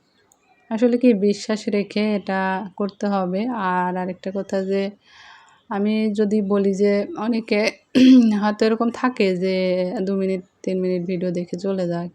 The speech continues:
কিছু, সবাই না। তো তাদের কিন্তু চ্যানেলের জন্য তারাই ক্ষতি করবে, কারণ এরকম এত যদি সহজই হতো তাহলে সবাই YouTube-এ সাকসেস হয়ে যেত, তাই না? তো যাই হোক, আমার কথায় কেউ কিছু মনে করবেন না। যারা,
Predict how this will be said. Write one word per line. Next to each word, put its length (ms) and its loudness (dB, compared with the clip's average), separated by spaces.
কিছু, 320 -6
সবাই 340 0
না। 160 -2
তো 140 0
তাদের 340 2
কিন্তু 240 2
চ্যানেলের 460 0
জন্য 240 0
তারাই 380 0
ক্ষতি 280 -6
করবে, 360 -2
কারণ 340 0
এরকম 340 0
এত 180 0
যদি 220 0
সহজই 460 -2
হতো 280 -4
তাহলে 360 -4
সবাই 380 -2
YouTube-এ 400 -4
সাকসেস 480 -8
হয়ে 200 -2
যেত, 260 -8
তাই 240 -8
না? 140 -4
তো 160 -2
যাই 300 2
হোক, 220 0
আমার 220 -4
কথায় 320 -6
কেউ 160 -6
কিছু 220 -8
মনে 240 -4
করবেন 380 -4
না। 140 -2
যারা, 400 -2